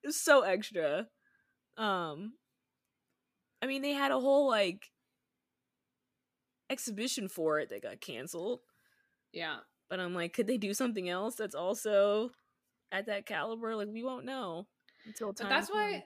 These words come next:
Speaker 2: like, the amount of extra that it was, that's, I'm like, maybe the airport thing is real.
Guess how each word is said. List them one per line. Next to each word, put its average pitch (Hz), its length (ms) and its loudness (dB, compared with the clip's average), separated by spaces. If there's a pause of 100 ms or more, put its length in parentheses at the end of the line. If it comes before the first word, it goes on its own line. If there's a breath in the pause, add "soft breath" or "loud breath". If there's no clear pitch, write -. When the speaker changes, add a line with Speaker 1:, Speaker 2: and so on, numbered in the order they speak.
(520)
Speaker 2:
like, 214 300 -4
the 226 100 -2
amount 202 360 0
of 240 120 -8
extra 202 440 -2
that 190 140 -2
it 151 120 -6
was, 156 400 -6
that's, 202 180 -4
I'm 269 160 -6
like, 214 220 -8
maybe 175 240 -8
the 175 140 -8
airport 175 380 -6
thing 180 180 -8
is 160 280 -10
real. 151 460 -12